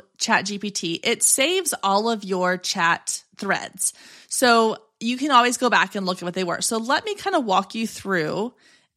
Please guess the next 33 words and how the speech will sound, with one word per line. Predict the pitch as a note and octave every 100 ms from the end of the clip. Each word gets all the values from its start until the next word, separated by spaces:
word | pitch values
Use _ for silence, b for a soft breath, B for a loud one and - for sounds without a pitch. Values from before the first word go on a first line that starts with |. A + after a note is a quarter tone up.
| -
um, | G#3 F#3+
in | G3
real | G#3+
time | B3 A#3 G3+
what | F#3+ G3+
I | F#3+
did | F#3 F3
here. | - - - b b b b
So | - B3+ B3
the | B3+
first | C#4 F#4+ G4
thing | G#4 G4
I | F4
did | B3 G3 E3 F3+ A3 - _ _ _ _ _ - -
was | A3 A3+
I | A3+
actually, | G#3+ C4+ -
I | F#3+
went | G#3 F3+
back | G3+ G3+
a |
little | G3
further | G3 F#3 F3+
and | F#3
I | F3
had | F#3 G3 G#3
typed | - C4 F4 -
out, | A3+ -
like, | F#3 F#3 -
a | F3+
bullet | E3+ G3 G3
point | - G#3 F3+
list | F3 D#3+ F#3+ -